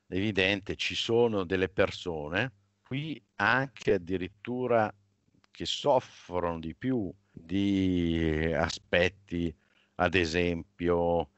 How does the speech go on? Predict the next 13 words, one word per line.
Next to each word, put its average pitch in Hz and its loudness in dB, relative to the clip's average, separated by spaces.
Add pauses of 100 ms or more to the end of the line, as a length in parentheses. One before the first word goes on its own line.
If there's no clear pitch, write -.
(260)
eh, 78 -2 (380)
di 87 0
ossessività, 92 2
di 82 -8
controllo, 87 0
eccetera. 76 -10
Allora 107 2
qui 123 -2 (360)
la 90 0
cosa 107 2
è 98 0
veramente 95 0
ambivalente 76 -8